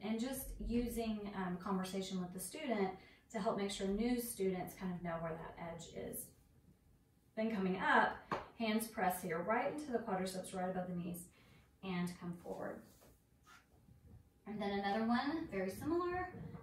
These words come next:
that you can do is sitting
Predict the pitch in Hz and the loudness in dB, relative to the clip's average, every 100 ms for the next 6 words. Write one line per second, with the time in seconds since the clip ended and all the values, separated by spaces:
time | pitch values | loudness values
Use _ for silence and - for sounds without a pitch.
0 | - 262 254 247 247 247 233 220 214 208 | -8 -4 -2 -2 -2 -4 -2 -2 -2 -2
1 | 277 330 - - - 220 208 208 214 - | -2 -2 -6 -12 -6 0 0 0 -4 -8
2 | - 214 202 202 | -6 -6 -4 -4